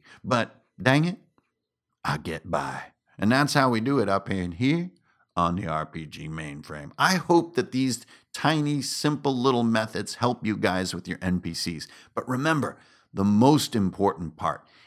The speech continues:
is that you think about the parts that you're good at in dungeon mastering and that you're not so good at, and think about and write down methods to get better.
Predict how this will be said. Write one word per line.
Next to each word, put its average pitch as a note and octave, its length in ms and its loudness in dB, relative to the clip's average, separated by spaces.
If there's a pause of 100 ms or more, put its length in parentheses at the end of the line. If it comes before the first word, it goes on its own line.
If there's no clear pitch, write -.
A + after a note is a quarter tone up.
(140)
is C#3 200 -4
that - 180 0
you G3 140 -2
think F3+ 420 0
about G#2+ 300 0
the G#2+ 80 -2
parts - 440 0 (260)
that G2 160 -2
you're F#2 120 0
good G#2 240 4
at G3 320 4
in C3+ 160 2
dungeon C3+ 320 4
mastering F3 520 0 (520)
and G#2+ 200 4
that G#2 120 -2
you're F#2+ 100 0
not G2 300 0
so B2 160 4
good G2+ 220 2
at, F3 260 0 (580)
and A2 240 2
think - 440 0
about E2 420 0
and E2 240 -4
write D3+ 360 -2
down A#2+ 480 2
methods A#2 420 -2
to F#2 80 -6
get - 420 -6
better. D#2 360 -2